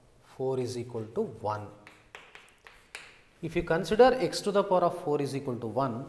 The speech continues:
first you write one in polar form. So, x to the power of four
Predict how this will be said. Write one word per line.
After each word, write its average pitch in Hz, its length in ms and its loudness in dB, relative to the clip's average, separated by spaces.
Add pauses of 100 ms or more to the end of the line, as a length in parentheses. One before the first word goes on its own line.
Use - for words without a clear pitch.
(180)
first 202 320 2 (100)
you 143 120 -4
write 139 340 4
one 123 560 -2 (500)
in 190 160 -4
polar 131 480 2 (100)
form. 107 220 -2 (640)
So, 254 340 0
x - 220 -4
to 196 120 -4
the 190 140 4
power 170 220 2
of - 260 0
four 220 320 4